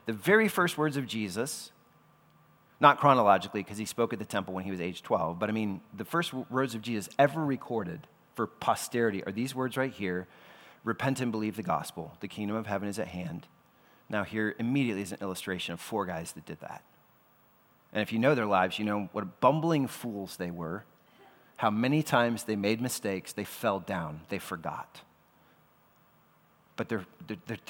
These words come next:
they're trying to follow Jesus, and they show us this pattern. You hear, you have to hear the good news. They trust,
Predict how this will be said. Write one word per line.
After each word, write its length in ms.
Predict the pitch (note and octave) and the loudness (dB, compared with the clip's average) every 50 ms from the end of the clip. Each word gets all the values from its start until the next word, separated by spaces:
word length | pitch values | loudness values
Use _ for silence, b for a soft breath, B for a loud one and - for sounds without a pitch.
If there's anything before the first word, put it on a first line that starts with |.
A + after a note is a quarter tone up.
| - - - | -16 -10 -8
they're 100 | A2+ G#2+ | -8 -8
trying 260 | - - A#2 A#2 A#2+ | -4 -2 0 0 0
to 60 | A#2 | 0
follow 300 | - - B2+ A#2 A#2 A2+ | 2 4 4 4 4 4
Jesus, 520 | G2+ F#2 G#2+ A2+ A#2+ A2 F2 F2 E2 - - | 0 -4 -6 -8 -8 -8 -10 -10 -10 -8 -6
and 140 | - A2 G#2+ | -4 -2 -2
they 80 | G#2+ | -2
show 200 | - - C3+ B2+ | -2 0 0 0
us 140 | B2 A2+ - | 0 0 -2
this 140 | A2+ G2 - | -8 -8 -6
pattern. 480 | - - A#2 A2+ A2 G#2 G2 F2+ F2 F2+ | -6 -2 0 0 0 0 0 -2 -4 -4
You 120 | F#2+ A2 G#2 | -4 -6 -6
hear, 560 | - - - C#3+ C#3 A#2+ G2 E2+ D#2+ D#2 F2 F#2+ | -8 -8 -4 -2 0 0 0 -2 -4 -8 -10 -6
you 100 | G#2 G#2+ | -4 -2
have 260 | - - C3 - - | 0 0 0 0 -2
to 80 | C#3 | -8
hear 200 | A2+ - C3 B2 | -6 -4 -4 -4
the 100 | A2 A2+ | -4 -4
good 200 | F#2+ G#2 G2 E2+ | -4 -6 -6 -6
news. 400 | F#2 E2+ D#2+ D#2 E2 - - - - b b b b b b b b b b b b | -6 -6 -6 -8 -10 -12 -16 -18 -20 b b b b b b b b b b b b
They 100 | - F#3+ | -12 -10
trust, 800 | - - - - D#3 D3 G#2 D#2 - - - - - - - | -8 -4 2 6 6 6 6 4 0 -4 -10 -14 -14 -16 -20